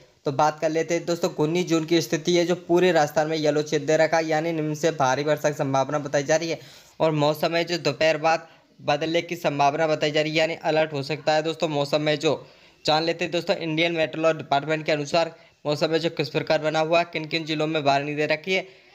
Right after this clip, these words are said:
तो इससे पहले बात कर लेते हैं कि आप इस चैनल पर पहली बार आएँ तो चैनल को सब्सक्राइब कर लीजिए, क्योंकि आप जानते हैं इस चैनल के माध्यम से एकदम सटीक जानकारी दी जाती है।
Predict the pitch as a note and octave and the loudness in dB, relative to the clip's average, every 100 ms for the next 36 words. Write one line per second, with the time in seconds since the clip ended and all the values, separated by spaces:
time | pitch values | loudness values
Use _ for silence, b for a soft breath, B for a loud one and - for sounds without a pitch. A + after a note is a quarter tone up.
0 | B F#3 E3+ - F#3 F3 E3+ D3+ D3+ D#3+ | B -2 -2 0 0 2 2 2 0 0
1 | D3+ D3+ F3 E3+ D#3 E3 D#3+ D#3 E3 D#3 | -2 0 -2 0 0 0 0 -2 -4 -2
2 | E3 D#3+ C#3+ D3+ D3+ D3+ D#3+ F3 F3 - | -2 0 0 2 2 2 0 -2 -8 -6
3 | D3+ D3+ D#3 D3+ - C#3 C3+ C#3+ C#3+ D#3 | -6 -4 -8 -8 -2 0 0 -2 -4 -2
4 | E3 D3 - - - D#3 F3+ E3+ D3+ D#3+ | -2 -2 -4 -20 -6 -2 0 2 2 2
5 | D#3+ F3+ F3 - E3+ D#3 F3 D3+ C#3+ D#3+ | 0 0 0 0 0 0 0 2 0 0
6 | F3+ D#3+ E3 E3+ D#3+ - - E3 D#3+ D3+ | 0 0 0 0 -2 -2 -8 -8 -4 -2
7 | C#3+ C#3 D3 C3+ C3+ C#3 D#3+ C#3 | -2 0 -2 -2 -2 -2 -2 -4